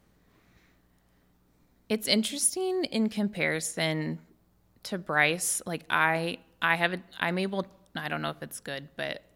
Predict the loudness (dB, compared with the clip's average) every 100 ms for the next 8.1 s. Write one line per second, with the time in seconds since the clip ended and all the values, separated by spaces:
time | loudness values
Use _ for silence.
0 | _ _ _ 0 2 2 0 -2 -8 -8
1 | -8 -10 -10 -6 -4 -4 -4 -2 6 6
2 | 4 -2 6 6 8 4 4 2 0 -4
3 | -8 0 2 4 2 0 -8 -18 _ -6
4 | -4 0 0 0 -2 0 0 -2 -2 -2
5 | 2 4 6 4 0 -12 -20 -20 _ _
6 | _ _ _ -2 0 0 0 -2 -2 -2
7 | -2 -6 -4 -6 -6 -8 -6 -2 -2 -2